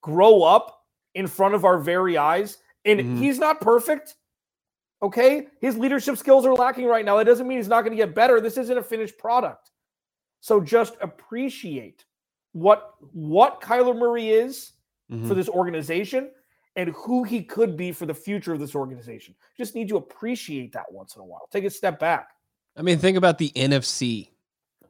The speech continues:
Speaker 2: Uh, I mean, quarterbacks play i-, i-, in, in this conference. It's like Matthew Stafford just won an, a, a title. You've got, uh,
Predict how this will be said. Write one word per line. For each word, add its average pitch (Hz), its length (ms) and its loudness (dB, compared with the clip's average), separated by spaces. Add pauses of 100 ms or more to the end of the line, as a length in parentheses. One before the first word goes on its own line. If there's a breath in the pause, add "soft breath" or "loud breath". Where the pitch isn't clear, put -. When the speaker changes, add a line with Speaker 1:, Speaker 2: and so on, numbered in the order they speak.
(460)
Speaker 2:
Uh, 117 200 -14
I 117 40 -12
mean, 117 600 -8
quarterbacks 131 760 2
play 123 220 0
i-, 117 40 -4
i-, 117 360 -14
in, 120 180 -8
in 120 220 -4
this 117 160 -4
conference. 113 720 -6
It's - 260 -12
like 104 220 -8
Matthew 123 340 -2
Stafford 120 480 0
just 117 200 -8
won 113 180 -4
an, 110 200 -8
a, 113 240 -8
a 110 120 -10
title. 110 600 -4 (360)
You've 110 180 -16
got, 110 500 -6
uh, 110 440 -6